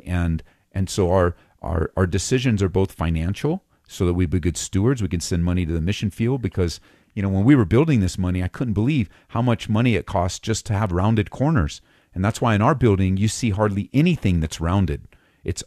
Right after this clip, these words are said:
all corners 'cause it was the least expensive way to do it, and how we try to make the carpet last as long as possible. And, and if you would have shown up, um, three years ago, we would have, you would have seen a cross on the wall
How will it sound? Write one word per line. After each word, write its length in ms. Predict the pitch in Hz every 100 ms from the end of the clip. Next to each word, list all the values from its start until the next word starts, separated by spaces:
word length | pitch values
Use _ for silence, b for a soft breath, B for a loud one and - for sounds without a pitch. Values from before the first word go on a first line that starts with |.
| -
all 240 | 101 127
corners 500 | - 131 127 82 76
'cause 140 | 90
it 100 | 90
was 160 | 85 87
the 120 | 87
least 300 | 85 110 -
expensive 520 | 107 - - 107 98
way 160 | 85 95
to 80 | 85
do 200 | 80 101
it, 120 | 71
and 160 | 76 73 b b
how 140 | -
we 100 | 101
try 180 | 104 120
to 80 | 107
make 160 | 104 107
the 80 |
carpet 400 | 95 - 104 -
last 340 | 60 82 92 -
as 120 | 82
long 200 | 87 101
as 120 | 92
possible. 520 | - 90 87 87 71
And, 160 | 73 73 b b b
and 200 | - 98
if 120 | 104
you 120 | 143 180
would 140 | 196
have 140 | 127
shown 300 | - 139 131
up, 300 | 131 123 _
um, 540 | 123 120 117 113 113 113 _ _ - - b b b
three 220 | - 139 233
years 320 | 160 95 87
ago, 400 | 85 90 92 -
we 140 | 104 117
would 160 | 131
have, 120 | 117 101
you 120 | 123
would 120 | 139
have 80 | 117
seen 240 | - 208
a 60 | 226
cross 340 | - 78 71
on 140 | 80 78
the 80 | 76
wall 320 | 71 69